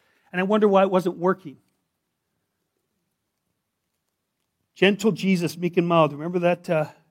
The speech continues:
sing that. Gentleness. You can choose to be gentle,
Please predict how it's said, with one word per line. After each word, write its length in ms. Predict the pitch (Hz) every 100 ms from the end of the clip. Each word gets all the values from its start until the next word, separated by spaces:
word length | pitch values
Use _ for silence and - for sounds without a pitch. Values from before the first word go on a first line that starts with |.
| _ _ _ _ _ _ _
sing 360 | _ - 160 143
that. 220 | 135 131 _ _ _ _ _ _ _ _ _ _ _ _
Gentleness. 840 | - 180 180 - 160 147 - - - _ _ _ _ _
You 120 | 202
can 200 | 220 208
choose 640 | - - 233 247 277 262 - _ _ _
to 100 | -
be 160 | 160 170
gentle, 480 | 147 165 165 160